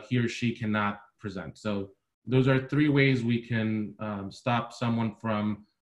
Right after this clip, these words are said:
uh, going in and showing, showing some inappropriate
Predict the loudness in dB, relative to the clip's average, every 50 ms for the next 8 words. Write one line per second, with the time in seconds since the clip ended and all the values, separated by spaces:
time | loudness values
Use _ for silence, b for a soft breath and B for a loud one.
0 | _ -6 -2 0 0 0 0 -2 -6 -16 _ _ _ 0 2 4 4 6 4 4
1 | 4 4 4 4 2 0 -2 -4 -4 -2 0 0 0 0 0 -2 -4 -6 -4 -2
2 | 0 0 -2 -2 -4 -6 -4 -2 0 0 0 -2 -2 -2 -2 -2 0 0 0 0
3 | 0 -2 -4